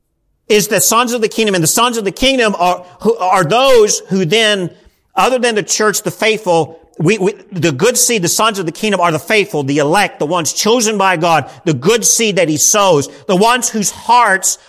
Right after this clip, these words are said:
are in a place of the good soil. Remember?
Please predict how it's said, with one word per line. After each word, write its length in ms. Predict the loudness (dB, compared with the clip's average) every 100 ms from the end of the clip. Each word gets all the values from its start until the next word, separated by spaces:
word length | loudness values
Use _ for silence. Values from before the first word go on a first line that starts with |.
| -6
are 480 | 0 2 2 -2 -6 -4
in 120 | -2
a 40 |
place 520 | -2 -4 -2 0 0 -2
of 200 | -4 -2
the 80 |
good 320 | -4 0 0 2
soil. 540 | 0 0 0 0 -2
Remember? 560 | -4 -4 -2 -4 -6